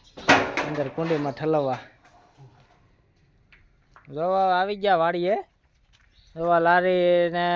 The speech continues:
માથેથી સાયો લઈ લીધો, હેઠો નીચે ઉતારી દીધો અને જો આ ખાતર સીધું કુંડીમાં.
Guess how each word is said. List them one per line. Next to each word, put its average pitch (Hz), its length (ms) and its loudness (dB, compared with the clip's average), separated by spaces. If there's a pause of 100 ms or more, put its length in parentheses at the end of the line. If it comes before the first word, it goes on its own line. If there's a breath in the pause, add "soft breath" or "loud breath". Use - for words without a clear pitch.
(160)
માથેથી 170 600 0 (2000 loud breath)
સાયો 175 340 2
લઈ 196 200 2
લીધો, 180 260 6
હેઠો 175 260 2
નીચે 190 260 0
ઉતારી 170 300 2
દીધો 151 220 0
અને 143 180 -4
જો 165 160 0
આ 156 120 4
ખાતર 175 400 2 (1900)
સીધું 156 240 0
કુંડીમાં. 180 560 2